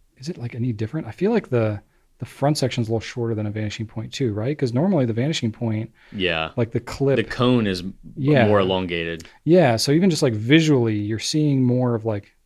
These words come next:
Speaker 1: the color.
Speaker 2: Yeah.
Speaker 1: You know, so there's, there's a
Speaker 2: Also,
Speaker 1: little bit
Speaker 2: the clip is set into the cone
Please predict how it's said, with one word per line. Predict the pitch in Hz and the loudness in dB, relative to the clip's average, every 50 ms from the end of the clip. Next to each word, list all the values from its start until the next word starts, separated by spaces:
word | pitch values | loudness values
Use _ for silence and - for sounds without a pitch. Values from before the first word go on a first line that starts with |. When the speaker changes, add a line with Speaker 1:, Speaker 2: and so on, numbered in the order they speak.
| _ _ | _ _
Speaker 1:
the | 120 113 110 | -10 -10 -10
color. | - - 113 113 131 143 - 101 123 107 | -10 -12 -14 -14 -14 -14 -14 -14 -12 -10
Speaker 2:
Yeah. | 85 82 78 73 - - _ _ _ _ - | -8 -8 -8 -8 -10 -16 _ _ _ _ -4
Speaker 1:
You | 123 113 | -2 0
know, | 110 110 113 113 | 0 0 0 -2
so | - - 123 113 110 110 | -2 -4 -4 -4 -4 -4
there's, | 107 113 117 113 107 - - | -4 -4 -4 -4 -4 -6 -8
there's | - 127 123 117 | -8 -6 -2 2
a | 117 | 2
Speaker 2:
Also, | 120 - - 127 123 135 113 | 4 4 4 4 4 6 6
Speaker 1:
little | 107 104 104 | 6 4 2
bit | - 110 104 | 0 -2 -2
Speaker 2:
the | 110 107 104 104 104 101 101 104 101 - _ _ _ _ _ - | 0 0 0 0 0 -2 -4 -6 -8 -12 _ _ _ _ _ -18
clip | - - 262 226 101 - - - | -10 -6 -4 -4 -4 -4 -6 -6
is | 107 98 - - | -6 -2 -2 0
set | - 131 117 - - | 0 0 0 -2 -2
into | 131 127 151 156 127 101 | -4 -4 -4 -4 -4 -4
the | 98 87 | -6 -6
cone | - - 98 87 82 73 69 65 - | -8 -8 -8 -8 -8 -10 -12 -16 -18